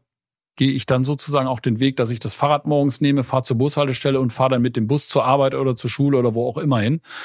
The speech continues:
Äh, da, glaube ich, gibt's einen kleinen Paradigmenwechsel. Aber wir müssen da immer aufpassen, wir werden nicht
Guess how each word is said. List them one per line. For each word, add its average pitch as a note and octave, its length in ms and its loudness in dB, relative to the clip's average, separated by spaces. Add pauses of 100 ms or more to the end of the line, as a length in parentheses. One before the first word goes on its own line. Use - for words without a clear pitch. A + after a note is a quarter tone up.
(340)
Äh, C3+ 220 4
da, C#3+ 220 2
glaube D#3 300 4
ich, - 80 -8
gibt's - 240 -6
einen D3 80 -4
kleinen D3+ 320 2
Paradigmenwechsel. C3 760 0
Aber C#3 280 0
wir C3+ 120 0
müssen D#3 320 -2
da C#3+ 140 2
immer E3 240 0
aufpassen, C#3+ 460 -2
wir C#3+ 160 -2
werden D#3+ 280 2
nicht - 340 -4